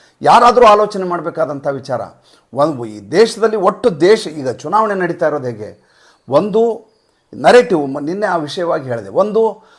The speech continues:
ಮುಸಲ್ಮಾನ್ ಅಪ್-, ಅಪ್-, ಅಪೀಸ್‌ಮೆಂಟ್ ಇರುವಂಥ ವಿಪಕ್ಷಗಳು,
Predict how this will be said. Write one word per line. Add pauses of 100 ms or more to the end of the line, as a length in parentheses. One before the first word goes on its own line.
(140)
ಮುಸಲ್ಮಾನ್
ಅಪ್-,
ಅಪ್-,
ಅಪೀಸ್‌ಮೆಂಟ್
ಇರುವಂಥ
ವಿಪಕ್ಷಗಳು,